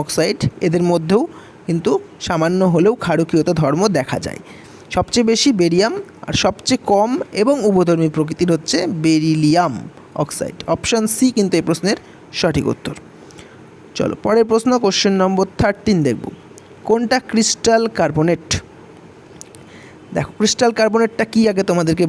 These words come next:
বুঝতে হবে। আমাদের কাছে যে কাপড় কাচার সোডা রয়েছে,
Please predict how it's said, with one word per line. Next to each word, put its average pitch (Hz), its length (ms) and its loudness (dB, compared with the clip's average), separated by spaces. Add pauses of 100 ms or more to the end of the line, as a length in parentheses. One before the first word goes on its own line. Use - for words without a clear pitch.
বুঝতে 160 320 0
হবে। 170 180 2 (1800)
আমাদের 202 300 0
কাছে 220 240 0
যে 226 40 2 (120)
কাপড় 214 420 0
কাচার 220 340 2
সোডা 185 320 4
রয়েছে, 147 240 0